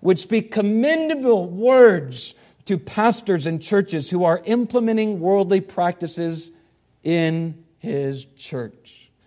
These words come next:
Did Jesus rebuke any of the seven churches in Revelation for not being fun enough?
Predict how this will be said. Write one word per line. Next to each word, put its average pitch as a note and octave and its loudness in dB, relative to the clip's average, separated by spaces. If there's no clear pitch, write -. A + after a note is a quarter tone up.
Did E3+ 0
Jesus A3 -2
rebuke F#3+ -2
any G#3 0
of F#3+ 0
the E3+ -4
seven G#3+ -4
churches D#3+ -6
in D3 -6
Revelation D#3 -6
for D3 -6
not D#3 -4
being D3+ -2
fun C#3+ -6
enough? A#2 -10